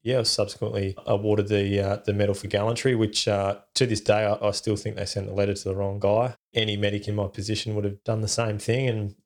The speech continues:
I certainly didn't think about, "Oh, I don't think I did anything." Compared to what Brett Wood, who actually got injured in that battle as well, but didn't tell me till the next day, fragging his toe.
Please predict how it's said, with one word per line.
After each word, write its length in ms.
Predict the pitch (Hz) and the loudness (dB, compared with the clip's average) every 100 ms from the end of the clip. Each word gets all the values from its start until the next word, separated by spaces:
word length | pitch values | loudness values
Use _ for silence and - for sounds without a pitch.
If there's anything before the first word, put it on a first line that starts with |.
| _ - | _ -4
I 120 | 117 | 0
certainly 300 | - 110 107 | 2 0 0
didn't 220 | 104 101 | 0 -2
think 240 | - 107 104 | -2 -2 2
about, 440 | 104 104 117 127 | 4 4 4 2
"Oh, 140 | 131 117 | 2 2
I 60 | |
don't 200 | 107 104 | 2 -2
think 120 | 101 | -2
I 60 | 101 | -2
did 160 | 101 104 | 0 -2
anything." 380 | 98 - 107 - _ - | -2 -6 -10 -10 _ -4
Compared 320 | 120 127 131 | 0 2 2
to 120 | 127 107 | 2 2
what 220 | 101 - | 2 4
Brett 200 | 104 107 | 2 2
Wood, 280 | 104 104 - _ - | 0 0 -4 _ -2
who 60 | |
actually 180 | 135 165 | -2 2
got 100 | 120 | 2
injured 260 | 123 113 104 | 2 2 2
in 80 | |
that 160 | 95 90 | 0 2
battle 240 | 104 104 | 2 2
as 120 | 95 98 | 0 2
well, 180 | 104 | 2
but 120 | 98 - | 2 -2
didn't 160 | 104 | -4
tell 160 | - 101 | -2 0
me 80 | 101 | 0
till 80 | |
the 80 | 98 | 0
next 240 | 95 - - | -2 -4 0
day, 340 | 104 98 92 _ - | 0 0 -6 _ -2
fragging 340 | 98 101 98 | 0 2 -2
his 100 | 90 | -4
toe. 340 | - 110 107 | -4 -2 -2